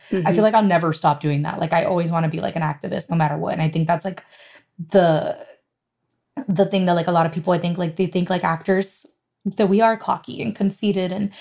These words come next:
Speaker 1: all these things, but it's, like, they don't realize, like, we're getting rejected on the daily. Like, you think you're getting rejected by a guy or a girl once a week because you ask them out or,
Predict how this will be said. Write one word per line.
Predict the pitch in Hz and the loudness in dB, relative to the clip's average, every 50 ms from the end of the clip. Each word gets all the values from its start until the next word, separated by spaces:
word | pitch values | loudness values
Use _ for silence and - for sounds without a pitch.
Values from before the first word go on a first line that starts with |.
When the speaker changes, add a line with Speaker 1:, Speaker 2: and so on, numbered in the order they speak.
| - - - - - | -20 -20 -16 -4 -2
Speaker 1:
all | 208 202 | 0 2
these | 190 196 - | 2 2 2
things, | - 190 180 175 160 | 0 0 0 0 0
but | 180 185 | 0 0
it's, | 180 175 - | -2 0 0
like, | 190 180 175 - - _ _ _ _ _ _ _ _ _ _ _ | 0 -2 -2 -4 -10 _ _ _ _ _ _ _ _ _ _ _
they | 220 - - 226 208 | -4 0 4 4 6
don't | 208 208 202 202 202 202 - | 6 6 4 2 2 -4 -4
realize, | 208 196 214 208 208 202 196 190 190 | -2 2 4 4 6 6 4 4 2
like, | 196 180 - - | 0 -2 0 -2
we're | 196 185 | -2 0
getting | 165 190 185 190 196 | 2 0 0 2 2
rejected | 202 202 196 - 180 165 - - 190 180 175 175 - _ _ _ _ _ | 0 0 0 0 0 -2 -2 -4 -4 -4 -4 -6 -10 _ _ _ _ _
on | - 202 185 175 | 2 2 4 2
the | 165 | 0
daily. | 156 - 156 147 151 151 151 151 156 160 - - _ | 0 0 -2 -2 -2 -4 -4 -4 -4 -6 -8 -4 _
Like, | 202 185 180 180 - - _ - - - - _ - | 0 0 0 -4 -8 -14 _ -20 -20 -20 -10 _ -2
you | 220 220 | 0 0
think | 208 254 233 208 | 2 0 0 0
you're | 220 214 | 0 0
getting | 196 202 208 214 214 | 2 2 2 2 0
rejected | 208 196 180 190 190 - - 208 190 | 0 0 -2 -4 -4 -4 -6 -4 -2
by | 185 190 | 0 0
a | 185 185 | 0 -2
guy | 180 165 170 170 170 180 | 0 0 0 0 2 0
or | 190 185 185 | 0 -2 -2
a | 180 | -4
girl | 170 175 185 185 185 180 185 185 190 - - _ | -4 -2 0 0 0 0 0 -2 -2 -6 -8 _
once | 226 202 175 156 190 185 190 190 - | -4 -4 0 2 2 2 2 0 -2
a | 202 | -2
week | 185 175 196 190 180 - | -2 0 -2 -4 -4 -6
because | 196 - 196 175 | -6 -4 -4 -4
you | 180 185 | -2 0
ask | 180 180 180 - | 0 -2 -2 -4
them | - 185 180 | -6 -4 -2
out | 180 175 180 180 180 180 | 0 0 2 0 0 0
or, | 185 180 - 196 196 | -2 -4 -4 -6 -8